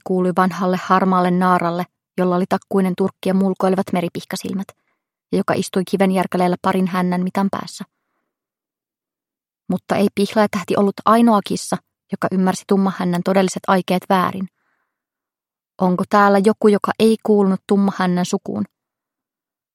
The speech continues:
"Aivan, keltahammas, sinähän tiedät aina kaiken",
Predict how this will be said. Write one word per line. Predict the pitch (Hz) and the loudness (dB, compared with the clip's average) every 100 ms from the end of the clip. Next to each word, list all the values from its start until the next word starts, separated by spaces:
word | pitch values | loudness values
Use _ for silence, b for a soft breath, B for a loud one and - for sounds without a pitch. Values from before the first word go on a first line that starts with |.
| _ _ _ _ _ _ _ | _ _ _ _ _ _ _
"Aivan, | 208 202 196 214 196 170 _ _ - | 2 4 4 4 2 -2 _ _ 0
keltahammas, | 175 170 170 - 175 185 - _ _ _ - | 0 0 -4 -4 -4 -4 -8 _ _ _ -6
sinähän | - 202 196 196 | 0 0 2 0
tiedät | 196 196 208 - | 2 2 2 0
aina | 208 208 190 | 2 2 2
kaiken", | 208 196 180 - | 4 2 2 -2